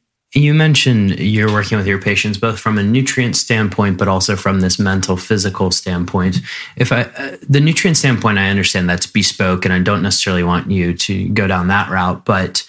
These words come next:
on the mental, physical standpoint, aside from being a soundboard, are there basic practices that people can have? Like, is meditation the right habit to pick up,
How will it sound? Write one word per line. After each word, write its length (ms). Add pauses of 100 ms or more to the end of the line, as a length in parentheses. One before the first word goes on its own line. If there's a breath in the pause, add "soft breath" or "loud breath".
(380 loud breath)
on 500
the 120
mental, 400
physical 460
standpoint, 500
aside 320
from 220
being 180
a 40
soundboard, 760
are 160
there 160
basic 600
practices 840
that 240
people 380
can 240
have? 520
Like, 300
is 160
meditation 720
the 80
right 200
habit 400
to 60
pick 240
up, 220